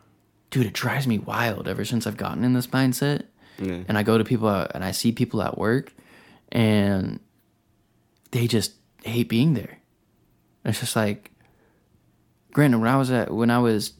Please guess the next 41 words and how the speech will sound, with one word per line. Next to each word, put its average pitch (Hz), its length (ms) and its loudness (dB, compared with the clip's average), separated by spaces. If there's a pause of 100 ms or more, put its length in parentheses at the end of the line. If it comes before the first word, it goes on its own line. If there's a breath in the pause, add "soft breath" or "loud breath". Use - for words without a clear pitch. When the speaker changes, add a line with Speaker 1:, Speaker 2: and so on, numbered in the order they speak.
(320)
Speaker 1:
serving 120 360 2
and 104 100 2
bussing 113 280 0
tables, 110 520 0
I 101 460 -2 (320)
didn't 135 220 4
feel 135 180 0
fulfilled, 139 480 0
and - 100 -4
I 92 60 -2
didn't 113 380 0
like 87 300 -2
it 85 120 -4
as 104 260 0
much. 113 420 -2 (360 loud breath)
Granted, 123 300 2
I 98 100 -4
have 110 140 0
a 98 40 -2
job, 101 400 -2
I 110 100 -6
have 107 140 0
a 92 60 -4
job 95 320 0
now 92 320 0
where 87 460 -4 (480 soft breath)
I'm - 120 -8
helping 110 380 0
people. - 420 -8 (260)
And 101 160 -2
I'm 95 80 0
Speaker 2:
Yeah. 110 60 0
Speaker 1:
hel-, 113 120 2
and 101 100 -2
I'm 95 80 0
helping 95 420 -2
children 110 320 -2
with 85 100 -6
special - 340 -4
needs. - 460 -2 (960 loud breath)
And, 95 640 2